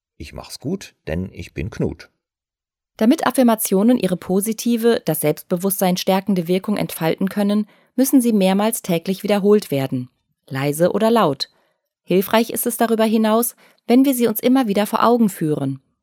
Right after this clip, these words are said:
Speaker 2: etwa indem wir sie auf Post-its notieren und diese an den Badezimmerspiegel, Kühlschrank oder Wandkalender kleben, die Zettel also so platzieren, dass sich die positiven Botschaften immer wieder in Erinnerung rufen.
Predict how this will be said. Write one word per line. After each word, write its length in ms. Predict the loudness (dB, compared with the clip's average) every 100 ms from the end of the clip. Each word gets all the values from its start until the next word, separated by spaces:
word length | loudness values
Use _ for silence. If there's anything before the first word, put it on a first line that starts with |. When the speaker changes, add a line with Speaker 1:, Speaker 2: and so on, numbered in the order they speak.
| _
Speaker 2:
etwa 260 | -6 0 0
indem 320 | 0 2 2
wir 100 | 0
sie 160 | 0 -2
auf 200 | -2 0
Post-its 480 | 0 0 -4 -6
notieren 540 | -6 -6 -4 0 -2 -2 _ _
und 200 | -8 -4
diese 260 | -2 0
an 100 | 2
den 140 | 2 2
Badezimmerspiegel, 920 | 0 -2 -2 -4 -4 -4 -4 -2 -2 -4 -6
Kühlschrank 580 | -4 -4 -2 0 0
oder 260 | -2 -4 0
Wandkalender 560 | 0 0 -2 -2 -2 -4
kleben, 440 | -4 -2 -2 -4 _ _ _ _ _
die 80 | -6
Zettel 280 | -4 -2 0
also 260 | 0 0 0
so 160 | -2
platzieren, 600 | -2 -2 -4 -4 -2 -2 -4 -12 _
dass 160 | -6 -4
sich 120 | -4
die 100 | -6
positiven 640 | -4 -2 -2 -2 -2 -2
Botschaften 540 | 0 -4 -2 -6 -4 -2
immer 300 | 2 2 2
wieder 280 | 0 0 -2
in 100 | -2
Erinnerung 500 | 0 2 2 2 0
rufen. 520 | -2 -4 -6 -6